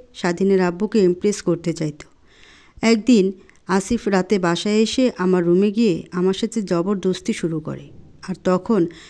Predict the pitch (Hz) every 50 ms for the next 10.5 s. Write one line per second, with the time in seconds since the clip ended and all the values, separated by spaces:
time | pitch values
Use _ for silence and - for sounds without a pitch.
0 | - _ - 196 190 190 185 - 254 226 220 233 214 - 202 185 180 - 214 214
1 | 214 220 214 196 170 170 180 185 214 190 - 208 180 165 160 160 156 147 147 -
2 | - 143 - - _ _ _ - - - 180 180 170 165 175 175 185 208 214 196
3 | 185 170 - 170 175 190 196 190 - 247 247 - 262 269 254 269 - 190 185 -
4 | - 185 - 196 185 - 185 165 160 160 185 185 180 - 190 160 147 143 147 -
5 | - - _ _ _ _ - - - - - - - - - - - - - 277
6 | 269 226 269 262 254 254 240 - 226 208 208 226 220 226 220 208 190 190 190 196
7 | 214 208 185 180 185 185 185 - 214 190 - - 185 196 196 165 160 147 143 -
8 | - - - _ _ - - 196 190 196 190 190 190 208 220 226 214 - - 165
9 | 170 180 196 202 196 208 196 226 220 202 208 190 180 185 185 - 226 214 202 175
10 | 175 175 - 220 208 202 - 226 226